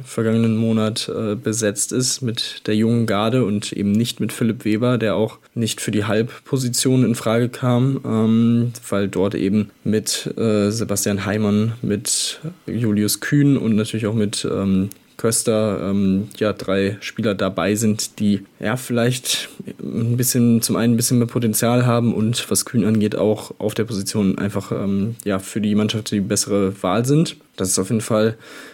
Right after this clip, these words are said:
interessant, ähm, zu sehen. Du hast gesagt, Tim Zechel, er hat's, finde ich, gut gemacht gegen Ungarn, dementsprechend auch absolut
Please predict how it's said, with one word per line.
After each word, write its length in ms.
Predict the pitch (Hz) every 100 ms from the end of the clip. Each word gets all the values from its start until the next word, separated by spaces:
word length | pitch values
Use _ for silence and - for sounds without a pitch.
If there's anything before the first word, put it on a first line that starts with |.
| _ 139
interessant, 720 | 120 113 - 117 139 143 -
ähm, 480 | 123 127 131 131 127
zu 160 | -
sehen. 380 | 120 123 123 127
Du 100 | 113
hast 160 | 107 -
gesagt, 300 | 107 107 -
Tim 160 | 104
Zechel, 520 | - 110 - 117 120 113
er 160 | 78 104
hat's, 180 | -
finde 220 | - 107 98
ich, 200 | - -
gut 200 | 131 127
gemacht 340 | 117 123 -
gegen 180 | 131 123
Ungarn, 380 | 127 135 127 120
dementsprechend 580 | 107 107 - 107 -
auch 120 | - 98
absolut 440 | - - 113